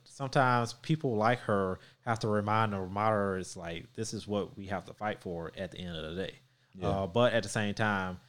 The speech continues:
Speaker 1: you can't let it be known that just because this, this far left thing that is gonna be
Speaker 2: Mm-hmm.
Speaker 1: oh so good, just because it got turned down or it got, some things got cut out to be compromised with,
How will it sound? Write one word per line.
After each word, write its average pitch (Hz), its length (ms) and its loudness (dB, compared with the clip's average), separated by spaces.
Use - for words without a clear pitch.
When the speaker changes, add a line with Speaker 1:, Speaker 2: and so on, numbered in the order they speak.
Speaker 1:
you 104 120 -12
can't 117 500 2
let 107 260 0
it 101 120 2
be 101 100 -2
known 101 460 -2
that 90 460 -4
just 117 240 0
because 117 440 2
this, 107 360 -4
this 107 180 -10
far 113 640 6
left 104 460 2
thing 120 420 2
that 104 180 4
is 98 160 0
gonna 104 160 -2
be 104 100 -2
Speaker 2:
Mm-hmm. 92 100 -2
Speaker 1:
oh 107 100 2
so 110 180 -2
good, 110 500 2
just 104 180 -8
because 110 360 0
it 104 100 -2
got 101 220 0
turned 104 280 0
down 107 380 2
or 98 240 -2
it 95 120 -4
got, 95 380 -2
some 104 200 -10
things 110 280 -2
got 101 220 0
cut 110 180 0
out 104 320 2
to 98 60 -14
be 98 360 -6
compromised 107 760 0
with, 101 360 -2